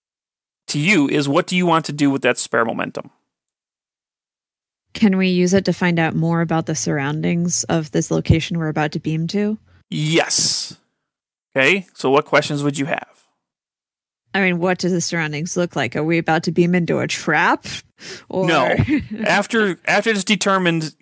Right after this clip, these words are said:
Speaker 1: how to set up this grid system that they're using, this three-dimensional grid system that they're using, uh, you discover it's basically where you would think the capital and the building that you're beaming into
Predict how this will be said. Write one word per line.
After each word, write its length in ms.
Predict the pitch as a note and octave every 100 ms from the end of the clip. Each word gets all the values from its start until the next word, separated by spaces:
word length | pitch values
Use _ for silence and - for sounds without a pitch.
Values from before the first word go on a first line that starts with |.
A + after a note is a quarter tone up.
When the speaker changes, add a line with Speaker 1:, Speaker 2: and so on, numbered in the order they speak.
| _ -
Speaker 1:
how 240 | - D#3+ E3
to 80 |
set 180 | D#3+ E3
up 140 | D#3 -
this 180 | D3
grid 320 | C#3+ D3+ D3+ C#3+
system 440 | - C3+ - C#3
that 100 | C#3
they're 140 | C#3 C3+
using, 400 | C3+ C#3 C3+ C3
this 100 | -
three-dimensional 500 | C#3+ C3+ C3+ - C3
grid 200 | C#3 C3
system 280 | - - C3
that 100 | -
they're 160 | B2
using, 440 | B2+ C3 B2 B2+ C3 _ _ _ _ _ _ _ -
uh, 140 | - - - _
you 300 | - E3+ E3
discover 400 | D#3+ F3+ E3 E3+
it's 220 | D3+ C#3+
basically 640 | C3+ D#3 D#3+ F#3+ G3+ G#3
where 300 | F3+ D3+ D#3
you 160 | D3+ D#3
would 120 | D3+
think 280 | C#3 D3+ D3
the 100 | C#3+
capital 720 | - - C3+ C#3 E3+ F3 F#3 _ -
and 160 | D3 C#3+
the 60 |
building 480 | C3+ D3+ F3+ F3+ F3
that 200 | D3+ -
you're 80 | C#3+
beaming 340 | C#3 D3+ C#3+
into 500 | C#3 D3+ - G3+ A3